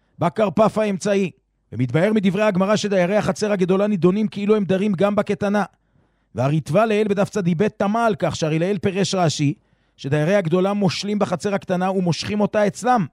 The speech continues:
והיינו לכאורה שדיירי הקטנה נידונים כדיירים בגדולה. כותב הריטב"א שצריך לומר שהכל עניין אחד הוא, שמאחר והקטנה נגררת אחר הגדולה, ממילא דנים את דיירי הגדולה כאילו הם דרים בקטנה,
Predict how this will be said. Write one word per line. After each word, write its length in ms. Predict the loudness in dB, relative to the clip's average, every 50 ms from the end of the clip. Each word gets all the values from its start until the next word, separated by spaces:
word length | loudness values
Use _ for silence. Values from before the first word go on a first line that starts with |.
| _ _ _ _ _ _ -6
והיינו 340 | -2 0 2 2 4 2 2
לכאורה 400 | 2 0 0 -2 -2 0 0 -2
שדיירי 380 | -2 -2 -2 -2 -2 -2 0 -2
הקטנה 360 | -2 -2 -2 -4 -2 -2 0
נידונים 440 | 0 0 2 2 2 2 2 0 0
כדיירים 520 | 0 0 0 2 0 0 0 0 0 -2 -2 _ _ _ _ _ _ _
בגדולה. 600 | -16 -8 -2 -2 0 4 4 4 4 4 2 0 -2 _ _ _ _ _ _ _
כותב 260 | -12 -4 -2 0 2
הריטב"א 280 | 2 2 0 0 0 -2
שצריך 300 | -2 -2 -4 -4 -2 -2
לומר 220 | 0 0 0 0
שהכל 320 | -2 -2 -2 0 0 0 0
עניין 280 | 0 0 0 0 0
אחד 300 | -2 -2 0 0 0 0
הוא, 100 | 0 -2 -4 _ _ _ _ _ _ _
שמאחר 400 | -16 -10 -8 -6 -4 -2 0 0 0
והקטנה 400 | 0 0 -2 -2 -2 0 0 0
נגררת 640 | 0 0 0 0 0 0 0 0 -2 -2 -2 -4 -4
אחר 240 | -2 -2 -2 0
הגדולה, 360 | -2 0 0 0 2 2 2 0
ממילא 360 | 0 0 0 0 0 0 0
דנים 380 | 2 2 0 2 0 0 -2
את 60 | -2 0
דיירי 300 | 0 0 0 0 0 -2
הגדולה 440 | -2 -2 -2 -2 0 0 0 -2
כאילו 240 | -4 -2 0 0 0
הם 80 | 0 0
דרים 240 | 0 -2 -2 -2 -2
בקטנה, 400 | -4 -4 -2 -2 0 0 0